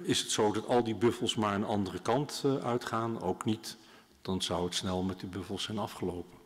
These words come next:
Nee, hoe het in werkelijkheid gaat, is dat die buffels, die liggen gewoon lekker,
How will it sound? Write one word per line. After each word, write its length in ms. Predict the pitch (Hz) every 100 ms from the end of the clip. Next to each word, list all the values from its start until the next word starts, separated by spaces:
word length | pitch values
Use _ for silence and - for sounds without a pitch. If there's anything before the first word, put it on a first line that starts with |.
| - _ - - - - _
Nee, 360 | 113 120 151 165
hoe 140 | 127
het 120 | 110
in 160 | 95 98
werkelijkheid 560 | 117 170 147 - 131 127
gaat, 400 | - 113 131 131
is 120 | -
dat 140 | 104
die 120 | - 87
buffels, 380 | 135 170 135 -
die 120 | 95
liggen 220 | 107 -
gewoon 460 | - 101 123 127 123 - - -
lekker, 360 | 131 135 110